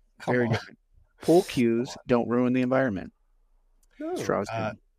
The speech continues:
Speaker 2: do.
Speaker 3: Now that
Speaker 1: Josh,
Speaker 3: you
Speaker 1: I think, I think the take of, uh, that straws are not manly are brought to you by men that only drink Keystone.
Speaker 2: <laughs> Yeah. Oh, oh, see?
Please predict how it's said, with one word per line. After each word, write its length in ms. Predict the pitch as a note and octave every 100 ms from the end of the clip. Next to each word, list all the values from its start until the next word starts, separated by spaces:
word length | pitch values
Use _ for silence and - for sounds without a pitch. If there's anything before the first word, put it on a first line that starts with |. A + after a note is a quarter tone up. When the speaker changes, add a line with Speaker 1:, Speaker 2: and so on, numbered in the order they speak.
| _ _ -
Speaker 2:
do. 60 | A2+
Speaker 3:
Now 140 | G2+ G2
that 40 |
Speaker 1:
Josh, 280 | C3+ C3 C#3
Speaker 3:
you 40 |
Speaker 1:
I 40 | B2+
think, 260 | C#3+ C#3+
I 80 | C#3+
think 220 | F3 E3+
the 60 | D#3
take 300 | - D#3 D3
of, 160 | C#3 B2+
uh, 200 | B2 A#2+
that 220 | A#2+ A2+
straws 480 | - C#3+ B2+ C3 B2
are 160 | A2+
not 260 | A2 A#2+ G#2+
manly 300 | A2+ A#2 G#2+
are 80 | G#2
brought 220 | A2+ A2+
to 60 | C3
you 80 | A2+
by 140 | G#2+
men 180 | G#2+ G#2+
that 100 | G#2+
only 200 | A2+ A#2
drink 240 | A2+ A2+ G#2
Keystone. 480 | B2 A2+ A2 G2 - _ _ _ _ -
Speaker 2:
<laughs> 80 | - - - D3+ D#3
Yeah. 200 | D3 D3
Oh, 320 | E3+ E3+ B2 F#2 - _ C3+
oh, 220 | C#3 B2+ G2+
see? 460 | - C3 F3+ C4+